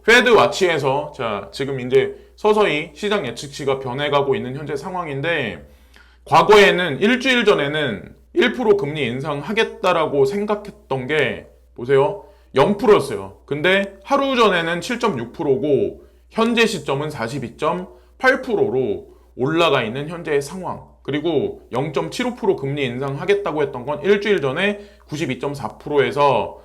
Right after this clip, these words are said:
오히려 현재 시점은 오십칠 점 이 프로로 급락을 해버렸어요. 그래서 어찌 보면,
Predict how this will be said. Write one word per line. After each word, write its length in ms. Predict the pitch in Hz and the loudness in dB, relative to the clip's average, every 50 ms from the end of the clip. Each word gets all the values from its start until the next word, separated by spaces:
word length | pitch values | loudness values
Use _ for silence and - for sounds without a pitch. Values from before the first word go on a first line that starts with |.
| - _ - | -20 _ -8
오히려 640 | - 123 143 147 143 135 156 165 175 180 180 - - - | -2 -2 0 0 0 0 0 0 0 0 -2 -8 -8 -4
현재 260 | 220 220 214 220 208 | -4 0 4 4 4
시점은 440 | 202 - - - - 139 147 147 113 | 2 2 -4 -4 -4 -4 -4 -6 -6
오십칠 460 | - 117 135 139 139 - 143 135 135 | -6 -6 -6 -6 -6 -4 -4 -4 -4
점 240 | 151 151 151 151 - | -2 -6 -6 -6 -8
이 160 | - - 135 | -10 -10 -10
프로로 540 | - - 151 135 110 101 101 95 - - - - _ _ _ | -10 -6 -4 -4 -2 -2 -4 -6 -10 -12 -18 -20 _ _ _
급락을 520 | - - 147 156 165 170 160 143 151 156 180 | -10 -8 -6 -4 -4 -4 -2 -2 -2 -2 -2
해버렸어요. 640 | 196 196 208 190 - - - 107 98 - - - _ - | 0 -2 -2 -2 -4 -8 -10 -12 -12 -12 -18 -20 _ -14
그래서 200 | - 160 160 127 | -10 -6 -4 -2
어찌 320 | 113 135 135 - 247 240 | -2 -2 -2 0 0 0
보면, 540 | 196 202 - 196 202 180 151 110 90 - | 2 2 2 2 2 0 0 -2 -4 -8